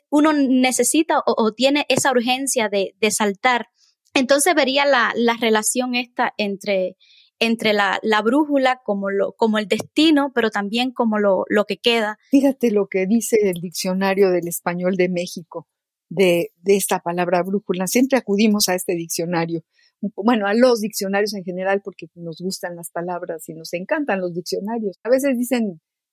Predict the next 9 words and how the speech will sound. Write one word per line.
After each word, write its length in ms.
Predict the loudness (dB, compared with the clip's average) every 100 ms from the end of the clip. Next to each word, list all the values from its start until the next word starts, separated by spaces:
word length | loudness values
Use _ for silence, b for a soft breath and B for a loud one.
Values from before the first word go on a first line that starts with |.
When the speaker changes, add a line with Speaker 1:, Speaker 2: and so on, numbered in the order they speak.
| _
Speaker 2:
cosas 420 | 0 2 0 -4 -12
sin 300 | -8 0 2
alma, 320 | 2 2 0
pero 200 | 2 4
otras 360 | 4 2 0 2
veces 440 | 0 0 -8 -12
dicen 380 | -10 -8 -6 -6
cosas 320 | -8 -8 -8
maravillosas. 800 | -6 -6 -4 -2 -2 -2 -2 -4